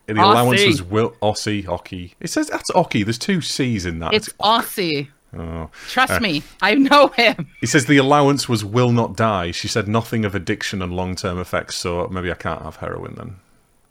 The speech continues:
Speaker 2: <laughs> You sound so disappointed.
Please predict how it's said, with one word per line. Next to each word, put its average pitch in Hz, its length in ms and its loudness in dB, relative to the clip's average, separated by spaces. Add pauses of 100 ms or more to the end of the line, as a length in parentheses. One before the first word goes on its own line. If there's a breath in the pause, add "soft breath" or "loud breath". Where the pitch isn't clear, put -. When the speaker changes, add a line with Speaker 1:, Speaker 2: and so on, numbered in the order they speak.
(400 loud breath)
Speaker 2:
<laughs> 466 260 2
You - 160 -10
sound - 420 -2
so - 280 -6
disappointed. 220 1120 -6